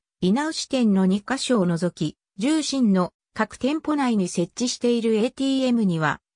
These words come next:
アイシーキャッシュカードへの対応と、指静脈認証装置の取り付けが完了したほか、合併前までに看板レイアウトの変更が順次行われた。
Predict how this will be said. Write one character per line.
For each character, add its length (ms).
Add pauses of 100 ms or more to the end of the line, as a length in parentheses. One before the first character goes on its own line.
ア 140
イ 60
シ 220
ー 60
キ 80
ャ 40
ッ 40
シ 180
ュ 20
カ 200
ー 60
ド 100
へ 120
の 140
対 320
応 160
と、 300 (200)
指 280
静 200
脈 280
認 200
証 220
装 160
置 240
の 140
取 240
り 40
付 200
け 80
が 140
完 280
了 180
し 140
た 120
ほ 120
か、 240 (240)
合 160 (100)
併 200
前 220
ま 120
で 100
に 220 (240)
看 200
板 260
レ 160
イ 60
ア 80
ウ 60
ト 140
の 140
変 240
更 200
が 140
順 240
次 120
行 100
わ 400
れ 100
た。 280